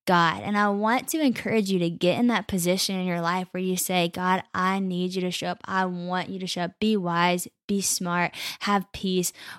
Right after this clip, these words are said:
Surround yourself with mentors. Listen to smart guidance, but also take God at his word and say, "God, I trust you that, that you are bigger than all of this." If you look at Live Original now,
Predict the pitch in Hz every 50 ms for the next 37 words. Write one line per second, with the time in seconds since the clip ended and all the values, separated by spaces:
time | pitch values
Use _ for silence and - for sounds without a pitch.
0 | - - 277 220 220 208 208 208 220 233 226 220 - 240 220 208 214 202 185 185
1 | 185 185 185 180 - 196 175 165 160 165 170 170 185 202 208 - 233 226 220 -
2 | 226 202 190 180 - 214 - - - 208 190 190 160 - - 180 180 185 185 170
3 | 160 202 - - 185 - - - 196 202 214 214 - - 226 202 190 185 - -
4 | - - - _ - - 220 226 233 226 - 214 202 202 202 208 208 196 190 185
5 | 180 175 175 165 170 170 175 175 175 190 196 190 185 180 190 185 175 - 190 180
6 | 175 - 185 185 185 180 180 175 170 - - - - 202 202 185 - - - 190
7 | 196 190 175 170 - - - - - _ - - 202 190 202 220 226 226 214 185
8 | 175 156 - - 170 170 165 175 170 160 - - - - 175 170 - - 170 175
9 | 175 175 170 175 165 160 170 - - - - - - - 196 185 214 240 262 277
10 | 269 269 - 247 208 - 190 190 190 196 190 180 190 185 185 180 170 160 160 -
11 | -